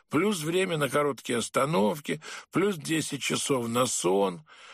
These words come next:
Из-за потерянных на Белом море штормовых суток мы должны были ужаться до тридцати часов. Как? Это был главный вопрос общего собрания участников экспедиции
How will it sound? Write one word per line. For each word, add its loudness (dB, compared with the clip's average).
Из-за 2
потерянных 0
на 2
Белом 2
море 2
штормовых 0
суток 0
мы 0
должны 0
были 2
ужаться 2
до 2
тридцати 0
часов. -6
Как? 0
Это 0
был 2
главный 2
вопрос 0
общего 0
собрания 0
участников -2
экспедиции 0